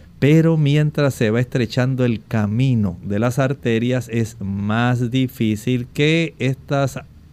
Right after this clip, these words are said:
neuronas puedan recibir los nutrientes para ellas funcionar.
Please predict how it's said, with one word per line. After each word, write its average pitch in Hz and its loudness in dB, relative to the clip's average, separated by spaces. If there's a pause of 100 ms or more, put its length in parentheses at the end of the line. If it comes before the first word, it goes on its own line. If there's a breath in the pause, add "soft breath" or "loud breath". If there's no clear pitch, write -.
neuronas 123 0
puedan 113 -2
recibir 117 0
los 113 0
nutrientes 123 -2
para 101 -4
ellas 120 -2
funcionar. 127 -2